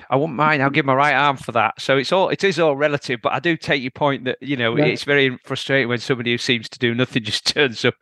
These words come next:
Speaker 1: and, uh,
Speaker 2: Oh, no.
Speaker 1: um, yeah.
Speaker 2: And so that was, and, and, and a lot of things were now, like, coming together. Like, I, I was really at a point where I've always wanted to do performance level sport.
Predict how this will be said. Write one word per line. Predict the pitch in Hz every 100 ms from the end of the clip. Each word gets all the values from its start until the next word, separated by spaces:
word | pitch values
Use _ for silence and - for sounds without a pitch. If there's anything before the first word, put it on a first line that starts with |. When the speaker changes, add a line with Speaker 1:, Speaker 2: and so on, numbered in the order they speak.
| -
Speaker 1:
and, | 117 - - 120
uh, | - - - - -
Speaker 2:
Oh, | 214 180
no. | 160 170 147
Speaker 1:
um, | 131 151 - _ -
yeah. | 120 110 - - - - 226 226 - _
Speaker 2:
And | 277
so | 269 302 285 - -
that | 262 -
was, | 233 - - - - - _ _
and, | 196 220
and, | 226 240
and | - 190 196
a |
lot | 185 202 -
of | 156
things | - 175 156
were | 147
now, | 147 151
like, | 151 139 139
coming | - 151 147
together. | 135 - 143 -
Like, | 69 71 - - _ _ _ _ _ _ _ -
I, | 160 156 156 147 135 - _ - _ _ _ _ _
I | 175
was | 180
really | 156 175 180 175 170 160 139 _ _ -
at | 151
a |
point | 147 - 185 151 147
where | 123 143
I've | 170 170
always | 196 185 170 156
wanted | 160 156
to |
do | 143 143 135
performance | - 139 127
level | 139 135
sport. | - 135 135 -